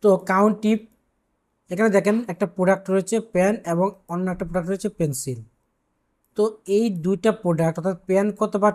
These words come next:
ট্রানজ্যাকশন হয়েছে সেটা বের করব এবং পেন্সিল কতবার ট্রানজ্যাকশন হয়েছে সেটা আমরা বের করব। তো এখানে কন্ডিশন হচ্ছে একটা। তো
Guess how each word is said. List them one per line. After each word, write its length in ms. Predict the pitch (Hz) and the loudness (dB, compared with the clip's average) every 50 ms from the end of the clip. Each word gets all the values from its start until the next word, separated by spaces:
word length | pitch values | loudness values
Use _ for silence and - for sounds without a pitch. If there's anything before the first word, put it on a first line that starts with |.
| 208 | 0
ট্রানজ্যাকশন 500 | - 180 180 185 180 196 190 - - 214 196 185 | 0 0 0 0 0 -2 -4 -4 -4 -4 -2 -2
হয়েছে 260 | 180 175 180 185 180 196 190 - | -2 -2 -2 -2 -4 -4 -4 -6
সেটা 200 | - 160 180 180 165 | -6 -4 -2 -2 0
বের 120 | 170 175 170 175 | 0 0 0 0
করব 160 | 185 180 185 202 240 277 277 - _ _ _ _ _ _ _ _ | -2 -2 0 0 -2 -2 -4 -8 _ _ _ _ _ _ _ _
এবং 140 | - 165 170 170 175 - | -6 -4 -4 -4 -2 -2
পেন্সিল 340 | 185 190 202 185 - 214 202 214 | -2 -2 0 -2 -4 -4 -4 -2
কতবার 220 | 202 202 202 202 202 | 0 0 0 0 0
ট্রানজ্যাকশন 320 | 190 185 185 185 180 202 202 | -2 -4 -4 -4 -4 -4 -4
হয়েছে 200 | 208 202 - 285 311 294 302 - - | -2 -2 -2 -2 -2 -4 -6 -10 -8
সেটা 200 | - 180 170 180 185 | -6 -4 0 0 0
আমরা 160 | 185 202 233 294 330 320 - _ _ _ _ _ _ - 143 | 2 2 2 2 0 -2 -6 _ _ _ _ _ _ -6 -2
বের 140 | 160 170 165 143 151 | 0 2 2 2 0
করব। 160 | 147 135 131 127 110 104 - _ _ _ _ _ _ _ _ _ | 0 0 -2 -4 -6 -10 -14 _ _ _ _ _ _ _ _ _
তো 40 | 202 226 214 | 0 0 2
এখানে 180 | 208 226 220 226 226 202 | 2 0 -2 0 0 0
কন্ডিশন 300 | 196 196 196 190 202 208 208 | 0 0 0 -2 -2 -2 -2
হচ্ছে 180 | 208 - 247 247 254 _ - 170 160 | -2 -4 -6 -6 -6 _ -8 -8 -8
একটা। 280 | - _ _ - 127 117 107 107 - _ _ _ _ _ _ _ _ _ _ _ _ _ _ _ _ _ _ _ _ _ _ _ | -8 _ _ -12 -10 -10 -12 -14 -18 _ _ _ _ _ _ _ _ _ _ _ _ _ _ _ _ _ _ _ _ _ _ _
তো 60 | - | -6